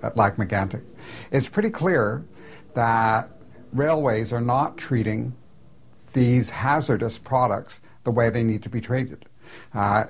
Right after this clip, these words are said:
it's pretty clear that governments need to be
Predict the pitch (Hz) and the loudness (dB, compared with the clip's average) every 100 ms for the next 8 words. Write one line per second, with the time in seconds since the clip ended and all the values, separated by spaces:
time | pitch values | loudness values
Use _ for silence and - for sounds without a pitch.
0 | - 131 - 147 120 - 190 165 123 117 | 0 -2 2 2 2 0 0 2 2 2
1 | 113 113 147 160 123 104 - - - - | 0 0 -2 0 0 -2 -6 -14 -20 -20
2 | - 120 123 120 - 117 117 110 110 101 | -6 0 2 2 0 -2 0 0 0 -4